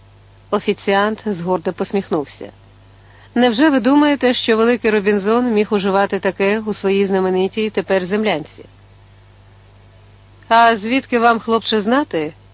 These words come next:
що вживав у своїй землянці великий Робінзон?» На мене вже дивилися люди, що сиділи за сусідніми столиками,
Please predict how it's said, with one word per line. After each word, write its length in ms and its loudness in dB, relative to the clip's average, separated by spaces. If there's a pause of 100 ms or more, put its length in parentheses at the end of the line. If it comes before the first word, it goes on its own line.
(120)
що 360 0
вживав 500 2
у 60 -4
своїй 240 0
землянці 640 -2
великий 400 0
Робінзон?» 520 -2 (2000)
На 200 2
мене 300 4
вже 220 0
дивилися 580 2
люди, 460 0
що 280 -2
сиділи 440 0
за 120 -4
сусідніми 580 -2
столиками, 600 -4